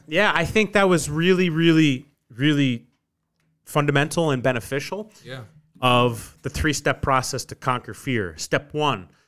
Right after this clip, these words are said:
Speaker 1: understand fear is just an emotion.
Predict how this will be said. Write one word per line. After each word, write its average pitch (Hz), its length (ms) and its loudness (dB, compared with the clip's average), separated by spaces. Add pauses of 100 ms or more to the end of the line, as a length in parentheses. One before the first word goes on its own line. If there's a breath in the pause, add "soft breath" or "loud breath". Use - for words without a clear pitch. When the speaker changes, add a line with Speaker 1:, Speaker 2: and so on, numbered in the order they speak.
(380)
Speaker 1:
understand 139 920 -4
fear 139 400 -4
is 127 140 -2
just - 280 -6
an 127 80 -4
emotion. 107 560 -8